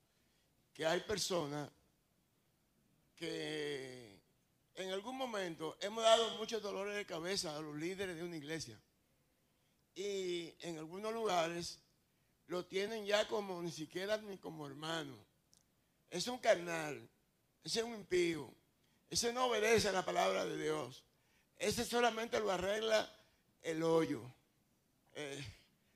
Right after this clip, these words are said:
qué sé yo, algo así. Entonces, aquí Pablo dice que, lo,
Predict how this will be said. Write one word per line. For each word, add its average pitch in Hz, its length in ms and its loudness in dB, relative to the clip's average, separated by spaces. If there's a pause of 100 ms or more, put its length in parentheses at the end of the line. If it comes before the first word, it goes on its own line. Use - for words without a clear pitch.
(340)
qué 180 120 -4
sé 180 180 2
yo, 156 340 0
algo 208 260 -2
así. 156 420 2 (600)
Entonces, 220 560 2 (140)
aquí 196 500 -2
Pablo 202 440 2
dice 190 280 -6
que, 202 160 -2
lo, 175 380 -2